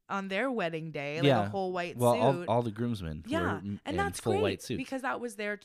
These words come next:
Speaker 1: choice,
Speaker 2: Yeah.
Speaker 1: and it looks great. But they wouldn't wear that to your wedding.
Speaker 2: Mm-hmm.
Speaker 1: That, that's just, and if they did, well, then we would be like, "Why are you wearing this?" And oops, I just spilled a whole bottle of wine on you.
Speaker 2: Yeah.
Speaker 1: Like, I
Speaker 2: <laughs>
Speaker 1: just, it, it's just kind of silly.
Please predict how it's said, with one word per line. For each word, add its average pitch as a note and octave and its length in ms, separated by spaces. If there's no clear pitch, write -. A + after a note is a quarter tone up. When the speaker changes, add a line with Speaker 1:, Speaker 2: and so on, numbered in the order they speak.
Speaker 1:
choice, C4 540
Speaker 2:
Yeah. F#2 100
Speaker 1:
and G3 100
it C3+ 140
looks G3+ 240
great. B3+ 300
But B3 140
they C#4 160
wouldn't D4 220
wear F#3 180
that E3+ 220
to G3 160
your D#3+ 340
wedding. E3+ 480
Speaker 2:
Mm-hmm. E2+ 160
Speaker 1:
That, F3 220
that's F3+ 340
just, E3+ 320
and F#3 220
if F#3 180
they E3+ 200
did, F3+ 500
well, E3 100
then E3 140
we D#3+ 100
would D3+ 220
be D#3 100
like, D3+ 240
"Why C#3+ 300
are C#3+ 100
you C#3+ 220
wearing D#3 340
this?" D3 420
And E3+ 240
oops, - 480
I E3 80
just D#3+ 240
spilled D#3+ 260
a D3+ 60
whole E3 160
bottle D3+ 340
of C3 140
wine G3 200
on - 180
you. F2+ 260
Speaker 2:
Yeah. C#3 160
Speaker 1:
Like, G3 260
I G#3+ 80
Speaker 2:
<laughs> - 140
Speaker 1:
just, - 400
it, D#4 160
it's B3+ 240
just D4+ 220
kind C4 220
of G3 100
silly. - 480